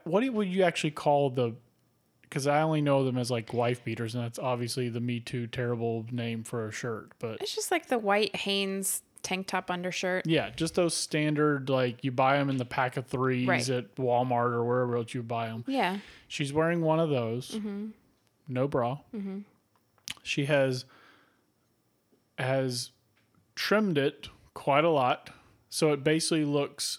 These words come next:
Speaker 1: almost like a sports bra type shape, except for it's got more raggedy, jaggedy lines on the bottom.
Speaker 2: Mm-hmm.
Speaker 1: She has very large boobs,
Speaker 2: Mm-hmm.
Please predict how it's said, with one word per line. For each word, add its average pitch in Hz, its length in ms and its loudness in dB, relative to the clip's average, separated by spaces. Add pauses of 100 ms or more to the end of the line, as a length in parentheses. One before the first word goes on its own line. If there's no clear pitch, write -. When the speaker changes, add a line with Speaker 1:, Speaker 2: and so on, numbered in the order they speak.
(140)
Speaker 1:
almost 170 360 2
like 147 180 0
a 135 340 0 (680)
sports - 640 0
bra 120 520 2 (160)
type 127 300 -2
shape, 123 420 -4 (180)
except 135 280 -4
for 139 80 -4
it's 123 140 -8
got 131 180 0
more 131 280 0
raggedy, 127 640 -2
jaggedy 120 840 -2 (220)
lines 131 440 -2
on 120 100 -2
the 113 80 -4
bottom. 107 480 -8 (100)
Speaker 2:
Mm-hmm. 202 260 -6 (1040)
Speaker 1:
She 139 420 -4
has 123 640 -2 (380)
very 151 360 2
large 120 680 0 (1400)
boobs, 117 520 -4 (100)
Speaker 2:
Mm-hmm. 202 220 -6